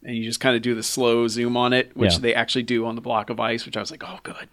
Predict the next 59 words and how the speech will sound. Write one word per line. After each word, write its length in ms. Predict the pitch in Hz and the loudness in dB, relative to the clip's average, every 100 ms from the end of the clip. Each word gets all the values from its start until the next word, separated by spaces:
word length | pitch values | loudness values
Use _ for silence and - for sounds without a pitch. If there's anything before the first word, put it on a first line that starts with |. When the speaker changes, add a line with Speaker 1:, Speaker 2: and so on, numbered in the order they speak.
| _ _ _ - | _ _ _ 0
Speaker 1:
Like, 120 | 139 | 4
Speaker 2:
Yeah. 60 | 139 | 6
Speaker 1:
and 100 | 143 | 8
that's 160 | 156 - | 8 10
when 100 | 156 | 6
I 40 | |
was 100 | 131 | 6
like, 120 | 131 | 2
"I 80 | 117 | 0
have 160 | 127 120 | -2 4
hope 220 | 151 - | 2 4
for 100 | 143 | 0
this." 320 | 127 - - - | 0 0 -8 -6
<laughs> 80 | - | -2
Speaker 2:
Right. 280 | 87 - 120 - | 0 -2 -4 4
Speaker 1:
I 40 | |
have 100 | 165 | 6
hope 240 | 156 185 180 | 10 8 8
that 120 | 151 | 2
this 140 | 147 | 0
is 100 | 139 | 0
gonna 180 | 135 147 | 2 2
be 140 | 135 131 | 4 4
good, 340 | 131 110 104 | 4 2 -2
and 180 | 107 110 | -10 -8
then 340 | 110 107 107 - _ _ _ _ _ | -8 -8 -12 -16 _ _ _ _ _
Speaker 2:
Yeah. 160 | - - - _ | -14 -14 -16 _
Speaker 1:
it 140 | 117 - | -6 -2
C 220 | - 120 | 0 0
G 200 | 113 107 | -2 -4
jumps 300 | 110 113 - | -6 -8 -8
out 200 | 113 117 | -8 -8
of 60 | 117 | -10
the 60 | |
fucking 300 | - - - - | -10 -10 -6 -6
block 240 | - - | -6 -10
of 100 | - | -10
ice. 420 | - - - - - - | -10 -8 -8 -10 -12 -16
And 200 | 240 - | -10 -10
Speaker 2:
<laughs> 60 | _ - _ - - _ _ _ _ _ _ _ _ - - _ - | _ -18 _ -14 -14 _ _ _ _ _ _ _ _ -20 -20 _ 4
Yeah. 220 | 220 190 - _ | 8 8 4 _
Speaker 1:
yeah, 240 | 139 120 113 | 4 4 6
they 120 | 143 | 4
show 240 | - 202 | 8 8
it 100 | 196 | 8
too, 240 | - 180 - | 4 -4 -2
too 180 | - 165 | -2 4
early, 380 | 175 165 170 165 | 8 10 8 6
and 140 | 139 | 4
they 60 | 127 | 2
figure 320 | - 196 165 | 4 6 10
out 160 | 156 139 | 10 10
what 140 | 143 | 4
to 80 | 139 | 2
do 180 | 131 139 | 2 2
way 220 | 113 117 | 4 2
too 200 | 113 120 | 2 -4
early. 360 | 113 120 104 - | -6 -8 -10 -8
Speaker 2:
Yeah. 160 | - | -8